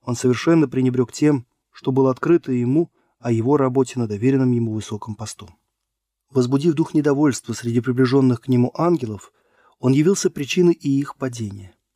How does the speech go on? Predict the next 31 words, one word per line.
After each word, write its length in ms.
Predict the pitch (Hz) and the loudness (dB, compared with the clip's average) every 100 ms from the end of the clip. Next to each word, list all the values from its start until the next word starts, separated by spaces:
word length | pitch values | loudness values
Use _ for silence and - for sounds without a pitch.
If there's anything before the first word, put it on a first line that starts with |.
| _ _ - | _ _ -4
В 40 | |
настоящее 480 | 131 - 123 117 120 | -2 2 0 2 0
время 340 | 123 170 139 - _ _ _ | 2 4 2 -2 _ _ _
он 140 | - | -8
пытается 420 | 123 131 165 175 147 | -4 0 0 0 0
заразить 380 | 135 131 160 | 0 0 0
людей 300 | 135 120 151 139 | -2 2 2 2
тем 260 | - 151 | 2 2
же 120 | 120 | 2
духом 400 | 117 131 180 139 | -2 -2 -4 -2
и 180 | 135 143 | -2 -2
заставить 720 | 123 127 - 170 165 151 - | 0 -2 -2 -2 0 0 -2
и 320 | - 147 147 127 | -4 0 2 0
их 160 | - | -2
пренебречь 600 | - 117 117 135 160 - _ _ _ - | -4 -2 2 4 4 2 _ _ _ -10
прямыми 480 | 127 113 123 156 147 | -2 2 4 4 2
указаниями 800 | 135 117 107 120 123 120 113 110 | -2 -10 -8 -4 -2 -2 -4 -8
Бога. 440 | 107 107 98 - _ _ _ _ _ _ | -8 -12 -12 -20 _ _ _ _ _ _
Те, 200 | - 190 | -4 0
кто 160 | 185 180 | 0 2
не 120 | 175 | 2
желают 420 | 165 170 175 135 | 2 2 2 0
принимать 420 | - 123 127 123 123 | 0 0 2 0 0
ясные 440 | 139 147 - 127 | 0 0 -2 -2
нелицеприятные 880 | 120 117 - 123 123 127 139 120 110 | -2 -2 -6 -4 0 0 0 -2 -2
истины 400 | 123 - 123 123 | -2 -2 0 0
Библии, 480 | 123 170 180 196 - _ _ _ | 0 -2 0 0 -2 _ _ _
постоянно 520 | - 120 135 196 214 | -10 -4 0 2 4
изобретают 480 | 175 156 139 185 185 | 2 0 0 0 0
приятные 440 | 151 156 160 160 147 | 2 -2 0 0 0
басни, 480 | 123 110 - 98 | 0 -2 -6 -14